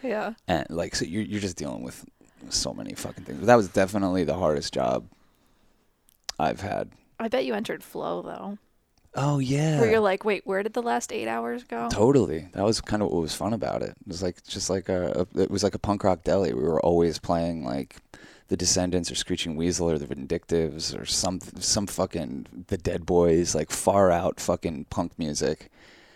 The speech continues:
Speaker 2: that, uh, you know, only the, only the fucking workers there understood or liked. But
Speaker 1: Mm-hmm.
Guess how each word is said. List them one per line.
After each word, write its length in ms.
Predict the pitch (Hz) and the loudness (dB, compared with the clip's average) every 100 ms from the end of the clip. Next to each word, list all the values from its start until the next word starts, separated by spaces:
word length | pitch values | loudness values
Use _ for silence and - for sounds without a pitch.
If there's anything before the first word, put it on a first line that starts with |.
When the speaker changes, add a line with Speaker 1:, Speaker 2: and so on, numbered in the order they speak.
| _ 71 | _ -4
Speaker 2:
that, 280 | 87 82 | -2 0
uh, 300 | 82 92 - - - - _ - | -2 -4 -6 -8 -12 -20 _ -4
you 100 | 95 | -4
know, 180 | 80 - | -4 0
only 200 | 98 104 | 2 2
the, 180 | 69 - | 0 2
only 240 | 104 110 87 | 4 6 4
the 100 | 76 | 0
fucking 320 | - 85 78 | 0 0 0
workers 420 | 67 - 80 62 | 0 0 -2 -6
there 300 | - 53 57 - | -4 -2 -4 -6
understood 520 | - - - - 65 | -6 -6 -6 -4 -4
or 80 | 55 | -4
liked. 480 | 52 55 60 - - | -4 -2 -2 -6 -8
But 260 | 254 - | -4 -2
Speaker 1:
Mm-hmm. 100 | - | -2